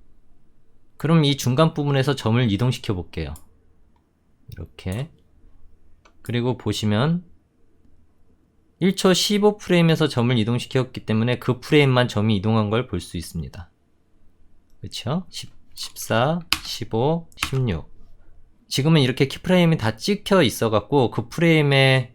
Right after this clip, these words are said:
기준점만 수정이 된 거거든요. 그러면은 십육 프레임 가서도 조금 옮겨주고, 십칠 프레임 가서도 조금 옮겨주고,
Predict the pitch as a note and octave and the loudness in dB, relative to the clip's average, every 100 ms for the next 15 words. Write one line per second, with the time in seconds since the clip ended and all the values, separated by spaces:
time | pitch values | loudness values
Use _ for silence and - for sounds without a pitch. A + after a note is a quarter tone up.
0 | _ - C#3 C3+ C3 B2+ A#2+ A#2 D#3 D#3+ | _ 0 2 4 2 4 2 2 0 2
1 | A#2 F#2+ G2+ E2+ E2+ F#2+ F#3 - _ _ | 0 -2 -2 -2 -2 -4 -4 -8 _ _
2 | _ _ _ _ _ _ _ _ - - | _ _ _ _ _ _ _ _ -20 -20
3 | - G2 G2 G2 A2+ D3 E3+ E3+ - - | -14 -8 -6 -4 -4 -2 -4 -6 -20 -20
4 | - - - - - - D3+ A#2 - - | -20 -20 -20 -20 -16 -8 -6 -6 -8 -6
5 | A2 G#2 G2 F#2+ G2 - A2 A2+ F#2+ F2+ | -4 -4 -6 -6 -8 -10 -8 -6 -4 -6
6 | F2+ - - C#3 F#3 G3+ - - - - | -10 -12 -6 -4 -4 -6 -16 -20 -20 -20
7 | - - - - _ - - - _ - | -20 -20 -20 -20 _ -20 -20 -20 _ -14
8 | - C3 - C#3 C3+ C3+ - B2+ B2+ G#2+ | -14 -12 -8 -6 -6 -8 -8 -6 -4 -6
9 | G#2 A2 A2 A2 G#2+ G#2+ G2 F#2 E2 - | -8 -8 -10 -8 -4 -2 -2 -4 -8 -14
10 | A#1 | -14